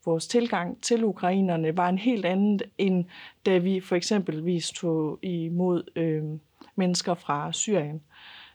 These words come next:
Så det er vigtigt, at vi, øh, vi, øh, er åbne over for, for dem,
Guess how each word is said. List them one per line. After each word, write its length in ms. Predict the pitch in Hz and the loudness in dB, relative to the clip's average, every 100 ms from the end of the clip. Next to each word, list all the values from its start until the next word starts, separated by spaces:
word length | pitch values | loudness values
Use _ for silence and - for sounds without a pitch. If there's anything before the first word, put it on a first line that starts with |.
| _ _ - | _ _ -6
Så 280 | - 190 175 _ _ - | 0 0 0 _ _ -2
det 100 | 220 | 2
er 40 | 214 | 4
vigtigt, 460 | 247 247 - 175 - | 2 0 -2 -6 -4
at 180 | 175 185 | -4 0
vi, 240 | 185 170 | 4 6
øh, 320 | 165 160 160 | 6 6 4
vi, 220 | 170 170 151 | 0 0 0
øh, 300 | 143 - - _ | 0 -4 -8 _
er 300 | - 156 - - | -2 0 0 2
åbne 380 | 202 233 220 | 2 4 0
over 260 | 180 185 170 | 2 2 2
for, 460 | - 170 160 156 160 | 0 2 2 2 -2
for 360 | - 165 156 | 0 0 0
dem, 380 | 156 175 180 190 | 0 0 0 -2